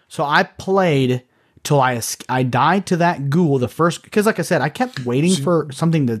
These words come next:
Speaker 1: get me because my gr-, okay. So when you go down the, the f-, you get in the cave and you get the first couple notes from Salim,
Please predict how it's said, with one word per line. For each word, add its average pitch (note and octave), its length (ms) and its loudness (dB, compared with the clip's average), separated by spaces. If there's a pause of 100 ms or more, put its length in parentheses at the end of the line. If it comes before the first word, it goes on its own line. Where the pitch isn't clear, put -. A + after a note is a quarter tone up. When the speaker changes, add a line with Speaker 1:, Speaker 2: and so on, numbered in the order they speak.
(120)
Speaker 1:
get C3+ 160 0
me G3 100 2
because G#3+ 260 0
my G#3+ 100 2
gr-, G#3+ 120 -4
okay. F#3+ 260 0 (600)
So E3 260 0 (100)
when E3 200 -2
you G3 80 2
go B3 100 2
down E3+ 300 2
the, C#3+ 260 0
the B2 420 -2
f-, - 300 -20
you C3+ 100 -6
get D3 80 0
in G3+ 40 -2
the G3+ 80 -4
cave A#2 400 -2
and A#2+ 120 -4
you A2+ 60 -6
get A#2 100 -4
the - 80 -10
first C#3+ 220 -4
couple D#3+ 180 -6
notes A#2+ 280 -2
from A#2+ 160 -4
Salim, G#2+ 460 -6